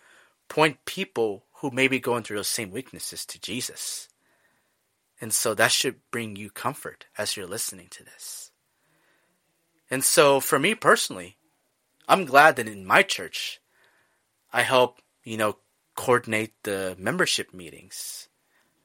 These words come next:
Like when people join a church and they go through that membership process, I host a table for that.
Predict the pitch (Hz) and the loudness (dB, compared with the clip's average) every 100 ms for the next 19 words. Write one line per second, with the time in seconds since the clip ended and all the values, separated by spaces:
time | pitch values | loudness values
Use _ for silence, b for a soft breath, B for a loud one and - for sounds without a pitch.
0 | _ - 120 - 113 - 123 117 104 107 | _ 0 0 0 -6 -8 -6 -6 -2 -4
1 | 101 - - 104 - - - - _ _ | -4 -6 -6 -4 -2 -2 -2 -8 _ _
2 | _ _ _ _ _ - 110 104 101 98 | _ _ _ _ _ 0 2 2 0 -2
3 | 101 98 104 - 98 90 95 104 - 117 | -4 -2 -4 -4 -6 -6 -8 -6 -6 -6
4 | - 107 - 101 92 95 110 110 - - | -4 -4 -4 -6 -4 -2 -2 -4 -6 -6
5 | 160 156 - 87 80 76 | -4 -4 -6 -14 -18 -20